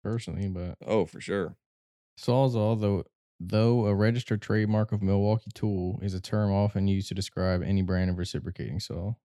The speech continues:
Speaker 2: Mm.
Speaker 1: Well, now you know. There you go. A little, uh, little tool
Speaker 2: No,
Speaker 1: lesson
Speaker 2: that's,
Speaker 1: for you.
Speaker 2: no, that's probably how it went.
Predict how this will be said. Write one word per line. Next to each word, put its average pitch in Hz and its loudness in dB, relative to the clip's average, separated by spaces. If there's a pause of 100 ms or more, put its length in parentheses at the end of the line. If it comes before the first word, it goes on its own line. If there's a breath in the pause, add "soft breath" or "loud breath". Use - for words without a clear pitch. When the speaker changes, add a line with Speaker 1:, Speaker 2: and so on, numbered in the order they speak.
(300)
Speaker 2:
Mm. 95 -4 (600)
Speaker 1:
Well, 104 2
now 104 4
you 104 2
know. 131 2
There 107 0
you 113 0
go. 123 2
A - 2
little, 110 4
uh, 101 6
little 113 2
tool 151 2
Speaker 2:
No, 135 4
Speaker 1:
lesson 120 6
Speaker 2:
that's, 135 4
Speaker 1:
for 107 -2
you. 110 -6 (180)
Speaker 2:
no, 127 2
that's 127 4
probably 110 2
how 107 2
it 104 2
went. 127 -2